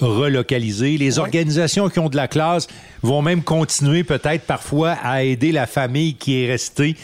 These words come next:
Speaker 1: alors que le joueur, lui,
Speaker 2: Ouais,
Speaker 1: est
Speaker 2: oui, c'est ça.
Speaker 1: déménagé dans une autre organisation.
Speaker 2: Oui, je comprends.
Speaker 1: Il y a,
Speaker 2: Oui,
Speaker 1: il y a
Speaker 2: oui,
Speaker 1: ça
Speaker 2: ça
Speaker 1: qui est
Speaker 2: arrive.
Speaker 1: bien important.
Speaker 2: Oui,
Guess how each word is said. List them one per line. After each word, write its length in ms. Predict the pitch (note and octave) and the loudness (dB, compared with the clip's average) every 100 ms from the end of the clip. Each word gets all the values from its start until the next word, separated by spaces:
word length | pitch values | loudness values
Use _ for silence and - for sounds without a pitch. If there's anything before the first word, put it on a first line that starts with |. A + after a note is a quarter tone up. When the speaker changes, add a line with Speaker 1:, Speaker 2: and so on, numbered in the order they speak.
| - - - - | -18 -20 -12 -4
Speaker 1:
alors 360 | A#2 C3 C3+ | 0 0 -2
que 260 | - C3 C3+ - - - | 0 0 0 -6 -14 -2
le 180 | A2+ A#2+ | 0 2
joueur, 320 | G2 D3 D3+ | 2 2 2
lui, 120 | B2 | 2
Speaker 2:
Ouais, 120 | - | 2
Speaker 1:
est 40 | D3+ | 2
Speaker 2:
oui, 80 | C#3 | 2
c'est 80 | B2 | 0
ça. 80 | B2 | 0
Speaker 1:
déménagé 380 | A#2+ G#2 D3 | 0 0 0
dans 160 | C3 A#2+ | 0 0
une 180 | G#2 A#2 | 0 0
autre 220 | C#3 - | -2 -2
organisation. 840 | A#2 C3 B2 A2+ A#2+ G#2 - C#3 | -2 0 -2 0 -2 -2 0 2
Speaker 2:
Oui, 140 | D3 C#3+ | 2 2
je 80 | - | 0
comprends. 300 | C#3 C#3 C#3 | 0 2 0
Speaker 1:
Il 60 | |
y 20 | |
a, 40 | C#3+ | 2
Speaker 2:
Oui, 40 | C3+ | 2
Speaker 1:
il 20 | |
y 40 | |
a 20 | - | 0
Speaker 2:
oui, 40 | |
Speaker 1:
ça 120 | - | 0
Speaker 2:
ça 100 | D3 | 0
Speaker 1:
qui 60 | C3+ | 0
est 120 | C3 | 0
Speaker 2:
arrive. 140 | C3 A#2+ | 0 0
Speaker 1:
bien 80 | |
important. 440 | A2 - - - G#2+ | -2 -2 -4 -2 0
Speaker 2:
Oui, 240 | C#3+ C#3+ | 0 0